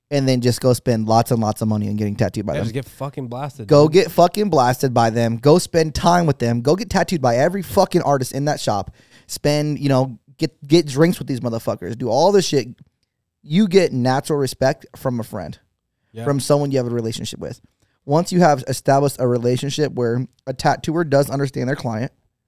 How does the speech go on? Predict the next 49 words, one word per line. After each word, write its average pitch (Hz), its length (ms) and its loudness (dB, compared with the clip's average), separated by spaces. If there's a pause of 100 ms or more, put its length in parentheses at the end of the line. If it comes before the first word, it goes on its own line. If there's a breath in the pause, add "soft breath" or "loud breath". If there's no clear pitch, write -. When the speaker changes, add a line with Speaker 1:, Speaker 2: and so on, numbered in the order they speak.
(640)
Speaker 1:
then 202 480 2
you 139 100 -6
could 135 140 -8
be 127 80 2
like, 120 160 0
"You 156 80 -4
know 175 80 0
what? 175 140 2
Hey, 208 160 2
man, 135 240 -2
like, 127 140 -4
I 131 100 -2
actually 151 240 -4
have 131 180 0
thought 131 240 0
about 117 300 -2
tattooing, 117 580 -4 (600)
blah, 131 160 2
blah, 120 200 2
blah, - 0 -
blah." 117 240 2 (200)
Ba-bam! 240 840 4 (260)
Pull 147 100 2
out 139 80 2
the 151 80 0
portfolio 123 500 2
and 123 80 -4
be 127 80 0
like, 120 120 -2
"Look, 127 160 -2
this, 135 140 -4
I've 143 140 2
been 240 80 4
drawing, 139 260 4
dude." 113 240 -2 (680)
I 135 80 2
always 175 160 4
tell 170 160 2
people, 175 380 -2 (180)
the, 131 260 -10
like, 143 140 2
my 143 180 2
approach 208 280 2
when 139 80 2
I 143 40 2
was 160 100 0
trying 147 180 0
to 151 60 0
learn, 151 180 -2